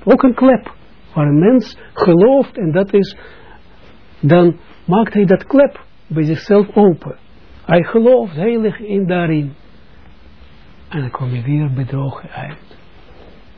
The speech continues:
Ik wil niet zeggen dat er zijn verschillende doelen in het leven.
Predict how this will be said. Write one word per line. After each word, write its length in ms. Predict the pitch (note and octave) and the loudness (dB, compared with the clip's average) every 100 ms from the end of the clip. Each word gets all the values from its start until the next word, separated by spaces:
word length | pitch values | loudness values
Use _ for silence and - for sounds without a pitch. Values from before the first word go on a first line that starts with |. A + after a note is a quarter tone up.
| - - - - - | -20 -20 -20 -20 -8
Ik 100 | D3 | 0
wil 120 | D4 | 4
niet 180 | D4 A#3 | 6 4
zeggen 360 | - G3 - D3+ | 2 0 0 -2
dat 180 | D3+ | 0
er 100 | F3 | -2
zijn 160 | D#3 G3+ | 0 -2
verschillende 680 | G#3+ G#3 - D4 C4 F3+ C#3 | 0 -4 0 2 4 4 4
doelen 500 | D3 D3 C#3+ C#3 C3+ | 2 4 2 -2 -4
in 140 | D#3 C#3+ | -2 -2
het 200 | C3 - | -2 -4
leven. 500 | C3+ C3 - C#3 | -4 -4 -8 -14